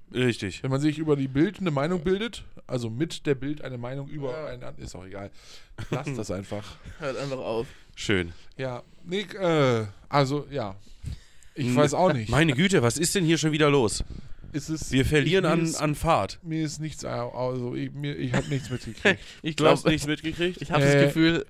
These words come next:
Speaker 3: Lars
Speaker 2: mir ist in der Welt nichts passiert.
Speaker 1: Schön. <laughs>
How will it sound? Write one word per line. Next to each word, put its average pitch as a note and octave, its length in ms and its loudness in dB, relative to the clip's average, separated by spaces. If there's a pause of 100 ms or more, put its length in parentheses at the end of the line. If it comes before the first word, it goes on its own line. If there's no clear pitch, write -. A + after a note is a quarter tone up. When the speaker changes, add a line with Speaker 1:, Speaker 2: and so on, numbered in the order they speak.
(160)
Speaker 3:
Lars D#3+ 380 6
Speaker 2:
mir G#3+ 220 6
ist - 140 2
in A3 120 -2
der G#3 140 6
Welt G#3 260 8
nichts G#3 220 0
passiert. F#3 800 6 (600)
Speaker 1:
Schön. E3+ 580 8
<laughs> E3 760 4